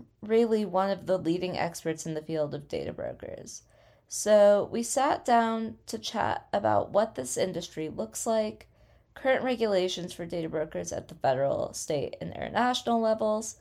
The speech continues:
and the stakes at hand of this industry for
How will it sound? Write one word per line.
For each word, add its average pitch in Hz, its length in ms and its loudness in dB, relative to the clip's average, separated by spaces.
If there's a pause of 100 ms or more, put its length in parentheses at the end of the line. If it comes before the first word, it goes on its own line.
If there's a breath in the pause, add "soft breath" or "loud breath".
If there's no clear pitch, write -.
(440 soft breath)
and 240 140 2
the 240 60 -2
stakes 294 400 0
at - 100 2
hand 175 720 -2
of 170 100 -4
this 175 220 -4
industry 180 840 -4
for 180 300 0